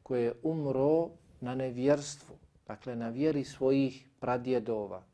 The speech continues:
svojih očeva, kao mnogobožac, otišao je Allahov poslanik, alejhi salatu vesselam, mu nasamrti da ga obiđe i da ga pozove u islam. Dakle, nema smetnje otići, obići u bolesti.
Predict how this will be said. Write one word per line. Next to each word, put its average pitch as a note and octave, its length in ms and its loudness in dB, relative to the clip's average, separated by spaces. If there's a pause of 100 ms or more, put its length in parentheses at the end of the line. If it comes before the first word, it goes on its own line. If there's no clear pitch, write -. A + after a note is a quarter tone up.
(140)
svojih B2+ 440 -4 (140)
očeva, A#2 560 -4 (520)
kao B2 240 -6
mnogobožac, A#2+ 1000 -6 (380)
otišao D#3+ 580 0
je B2+ 100 2
Allahov B2+ 460 0
poslanik, B2 540 -8
alejhi A#2 360 -4
salatu A#2+ 520 -6
vesselam, A#2+ 380 -6
mu A#2 140 -4
nasamrti C#3 840 -4
da A#2+ 160 -6
ga A2+ 140 -4
obiđe C3 560 -4 (500)
i C#3+ 140 -2
da C#3+ 120 2
ga B2+ 220 -2 (240)
pozove A2+ 500 -4 (200)
u A#2+ 120 -8
islam. G#2+ 400 -12 (540)
Dakle, A#2+ 420 -4 (100)
nema C#3 520 -4
smetnje D3 640 -6
otići, C3 680 -6
obići E3 560 -2
u B2+ 120 -2
bolesti. D3+ 640 0